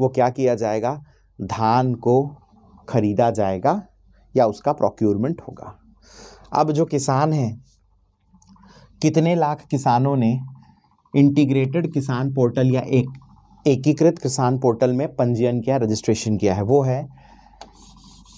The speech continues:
पच्चीस पॉइंट सेवन टू लाख, ट्वेंटी फ़ाइव पॉइंट सेवन टू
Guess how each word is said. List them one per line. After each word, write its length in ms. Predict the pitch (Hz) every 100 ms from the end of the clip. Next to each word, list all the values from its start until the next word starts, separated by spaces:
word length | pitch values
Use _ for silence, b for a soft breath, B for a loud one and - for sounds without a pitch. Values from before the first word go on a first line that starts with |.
| - - - -
पच्चीस 460 | 151 135 - 202 202
पॉइंट 360 | - 139 156
सेवन 360 | 165 139 123 120
टू 140 | 131
लाख, 380 | 143 92 90 - -
ट्वेंटी 380 | - 151 143 202
फ़ाइव 380 | 190 - 139 185 -
पॉइंट 260 | 151 139 180
सेवन 360 | - 123 131
टू 280 | 131 196 285